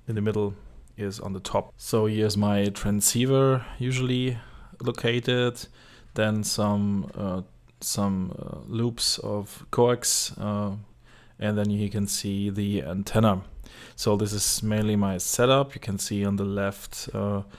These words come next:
bottle of Heineken, and then you can see the power pole,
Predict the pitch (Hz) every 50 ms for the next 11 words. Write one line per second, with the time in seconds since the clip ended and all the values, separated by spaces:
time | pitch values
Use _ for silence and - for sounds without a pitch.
0 | - - - - _ - 110 104 104 104 98 - 110 107 113 127 135 131 - 147
1 | 139 143 139 127 - - - - - - 107 104 104 104 104 104 98 104 104 104
2 | 104 104 104 104 - 107 101 - - - 113 107 110 101 104 - - 104 104 107
3 | - - - 107 104 104 104 101